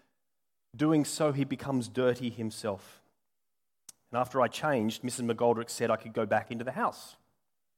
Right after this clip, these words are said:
And after we've been cleaned by Jesus, we can be welcomed into God's kingdom. And that's exactly what we've heard in the thankful words of those being baptized today, isn't it? Do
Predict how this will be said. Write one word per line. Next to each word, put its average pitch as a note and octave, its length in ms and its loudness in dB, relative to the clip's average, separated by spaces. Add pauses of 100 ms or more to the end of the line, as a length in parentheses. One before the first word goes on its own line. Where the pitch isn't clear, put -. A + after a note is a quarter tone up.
(600)
And A#2 100 -2
after C3+ 440 4 (280)
we've C#3+ 300 4
been C3+ 160 2
cleaned B2+ 320 0
by A2+ 140 6
Jesus, A2+ 520 -4
we B2+ 280 0
can B2 180 -6
be G2 100 -8
welcomed F2+ 600 -14 (340)
into A2+ 240 -6
God's F#2+ 320 -6
kingdom. A2+ 460 -8 (1160)
And D3 80 -4
that's F3 140 0
exactly F#3+ 320 4
what D#3+ 140 -2
we've D3+ 160 2
heard D#3+ 260 6
in C3+ 80 2
the B2+ 80 0
thankful D3+ 520 -4
words C3+ 360 0
of A#2 140 -10
those C3 260 4
being B2+ 300 -2
baptized A#2+ 600 2
today, D3+ 300 2
isn't B2+ 160 -4
it? G2+ 80 -4 (960)
Do - 60 -20